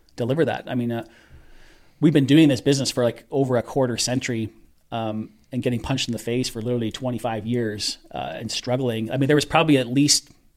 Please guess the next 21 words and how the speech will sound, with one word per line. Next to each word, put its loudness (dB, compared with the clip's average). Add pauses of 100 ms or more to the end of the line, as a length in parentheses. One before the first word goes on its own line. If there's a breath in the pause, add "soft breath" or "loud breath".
(100)
five 0
to -4
seven 0
times -2
in 0
the -2
last -2
twenty-five -4
years -2
where -2
I -6
actually -4
thought -2
about -2
just -10
quitting -2
and -6
leaving 2
the -4
barter -2
business. -8